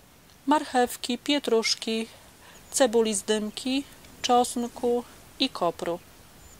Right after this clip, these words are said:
A teraz, co jeszcze można wysiewać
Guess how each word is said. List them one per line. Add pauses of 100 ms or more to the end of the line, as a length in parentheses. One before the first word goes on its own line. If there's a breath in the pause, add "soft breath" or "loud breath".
(1500 loud breath)
A
teraz, (160)
co
jeszcze
można
wysiewać